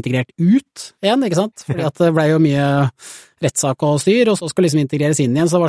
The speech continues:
Speaker 1: så veldig mye sånt, så det ble nesten litt sånn, nå gjør vi alt vi kan på kjerne, og det viktigste er kjerne, og liksom bare gjøre akkurat det vi kan best mulig, så vi får best mulig resultater og er lønnsomme,
Speaker 2: Mm.
Speaker 1: og så tar vi det andre, andre da. Ja.
Speaker 2: Ja. Er det andre ting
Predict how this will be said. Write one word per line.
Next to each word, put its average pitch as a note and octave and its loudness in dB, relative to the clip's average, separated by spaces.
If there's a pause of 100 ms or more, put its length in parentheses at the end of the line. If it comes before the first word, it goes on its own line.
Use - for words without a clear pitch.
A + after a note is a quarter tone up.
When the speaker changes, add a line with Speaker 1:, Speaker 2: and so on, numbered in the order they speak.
Speaker 1:
så - 2
veldig C#3+ 0
mye D3 0
sånt, F#3+ -2
så F3+ -2
det - 0
ble F3 4
nesten D3+ -2
litt C#3 -6
sånn, B2 -4 (600)
nå F3+ 4
gjør E3 4
vi E3+ 0 (120)
alt D#3+ -4
vi F3+ 2
kan D#3 0
på E3 0
kjerne, D#3+ 0 (440)
og D#3+ 0
det E3 2
viktigste - -6
er C3+ 0
kjerne, D3 -2
og D#3+ 0
liksom C#3+ 4
bare C#3 2
gjøre C3 -4
akkurat C3+ -4
det B2 0
vi B2 0
kan B2 0
best B2 0
mulig, B2+ 2
så F3+ -2
vi C3 0
får C3+ -2
best B2+ -2
mulig A#2+ 0
resultater A2+ -2
og A2+ -2
er A2 0
lønnsomme, C3+ 0 (120)
Speaker 2:
Mm. G#2+ -6 (320)
Speaker 1:
og C#3+ 2
så D#3 2
tar A#2 -2
vi B2 0
det B2+ 2
andre, A#2 2 (640)
andre A#2+ 0
da. A#2+ 0 (160)
Ja. - -
Speaker 2:
Ja. B2+ -6 (840)
Er C#3+ 0
det F3 2
andre C#3 2
ting D#3+ -2